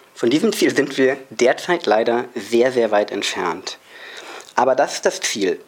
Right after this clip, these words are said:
Also es geht um ein gutes Leben für einen selbst und ein gutes Leben für alle anderen Menschen. Und die derzeit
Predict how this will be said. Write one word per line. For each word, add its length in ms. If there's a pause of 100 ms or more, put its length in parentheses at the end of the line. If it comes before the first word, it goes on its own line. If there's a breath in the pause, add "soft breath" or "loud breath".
(200)
Also 200
es 140
geht 180
um 100
ein 120
gutes 300
Leben 220
für 160
einen 180
selbst 580 (400 loud breath)
und 240
ein 160
gutes 320
Leben 240
für 180
alle 300
anderen 360
Menschen. 480 (560 loud breath)
Und 140
die 100
derzeit 680